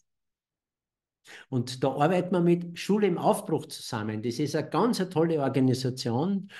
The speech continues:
die schon zehn Jahre unterwegs sind, wo es wirklich um Potenzialentfaltung, um Ermutigung,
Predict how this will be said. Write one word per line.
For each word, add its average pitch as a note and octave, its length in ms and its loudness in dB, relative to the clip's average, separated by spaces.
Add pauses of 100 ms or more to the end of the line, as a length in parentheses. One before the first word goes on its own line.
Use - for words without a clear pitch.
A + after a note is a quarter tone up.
(320)
die D3+ 80 8
schon E3 220 4
zehn A3 300 6
Jahre E3 320 6
unterwegs D3+ 580 0
sind, F3 300 2 (120)
wo C#3+ 140 2
es D3 180 0
wirklich G3+ 400 2
um F3 120 4
Potenzialentfaltung, D3+ 1400 -2
um C#3+ 120 2
Ermutigung, E3 1000 2